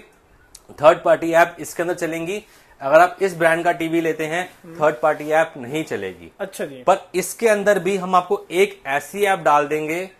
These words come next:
Speaker 1: जिसमें आप फ्री सेट टॉप बॉक्स बिना सेट टॉप बॉक्स के चला सकते हैं।
Speaker 2: क्या बात है, मतलब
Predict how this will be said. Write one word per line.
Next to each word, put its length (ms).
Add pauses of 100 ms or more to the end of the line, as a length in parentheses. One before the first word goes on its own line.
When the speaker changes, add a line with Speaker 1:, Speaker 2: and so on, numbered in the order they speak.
(540)
Speaker 1:
जिसमें 320
आप 280 (640)
फ्री 200
सेट 240
टॉप 140
बॉक्स 420 (540)
बिना 220
सेट 200
टॉप 100
बॉक्स 160
के 100
चला 180
सकते 300
हैं। 120 (140)
Speaker 2:
क्या 160
बात 200
है, 80
मतलब 240